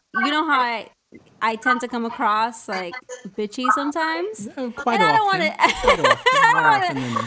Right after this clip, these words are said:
Speaker 2: than
Speaker 1: I don't wanna be like a bitch, but I'm like, "All right, you didn't answer the question." So
Speaker 2: Right.
Speaker 1: the, again, going back to the question that I asked initially, and it's like, "Oh, you got an attitude."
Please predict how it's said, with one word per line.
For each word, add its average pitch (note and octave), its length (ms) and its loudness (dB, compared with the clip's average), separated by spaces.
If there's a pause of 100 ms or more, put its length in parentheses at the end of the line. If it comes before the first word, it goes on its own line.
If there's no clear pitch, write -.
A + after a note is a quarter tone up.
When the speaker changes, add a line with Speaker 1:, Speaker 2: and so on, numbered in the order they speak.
Speaker 2:
than - 80 10
Speaker 1:
I A4 180 6
don't F4 100 4
wanna D4 320 2
be C4+ 260 2
like A#3+ 340 -2
a A3 80 -4
bitch, B3 640 -2
but C4 100 0
I'm C4+ 160 2
like, C4 220 -2
"All - 60 0
right, A#3 320 0
you G#3+ 200 -6
didn't B3+ 180 -4
answer C4 260 -4
the A#3+ 100 -4
question." A#3 500 -4
So G3+ 160 -8
Speaker 2:
Right. - 580 -8
Speaker 1:
the, A#3 180 -2 (120)
again, A#3+ 500 -2 (240)
going C4 280 0
back B3+ 300 2
to G3+ 260 -4
the G3+ 120 -6
question A#3 560 -4
that G3+ 140 -2
I G#3 40 0
asked A3 420 0
initially, G#3+ 560 -4
and G#3+ 120 -4
it's A#3 140 -8
like, G3 240 -6 (360)
"Oh, A3+ 280 -2
you A#3 140 -6
got D#4+ 120 0
an - 80 -6
attitude." B3 420 0